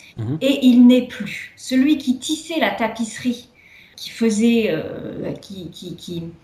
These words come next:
Speaker 2: mettait de l'ordre dans la narration, hein, avec cette métaphore de la tapisserie qui est très forte, hein. On
Speaker 1: Oui,
Speaker 2: voit,
Speaker 1: oui.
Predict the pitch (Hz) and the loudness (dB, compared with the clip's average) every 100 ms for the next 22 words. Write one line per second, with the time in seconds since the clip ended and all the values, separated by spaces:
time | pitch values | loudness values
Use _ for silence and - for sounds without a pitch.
0 | _ _ - 226 262 262 302 233 226 311 | _ _ 8 8 10 6 4 6 6 6
1 | 330 - 196 175 180 175 180 165 175 - | 6 0 -4 -8 -10 -8 -10 -10 -12 -10
2 | 339 370 233 - 202 175 175 180 180 208 | -8 -6 -6 -4 -4 -4 -6 -10 -4 -2
3 | 208 202 262 254 190 165 185 180 - - | -2 -4 -4 -4 -2 -4 -4 -8 -10 -6
4 | 262 196 180 226 247 311 240 - 196 196 | -6 -4 -8 -4 0 2 0 -2 -6 -6
5 | 170 180 - 113 233 143 | -8 -10 -4 2 2 0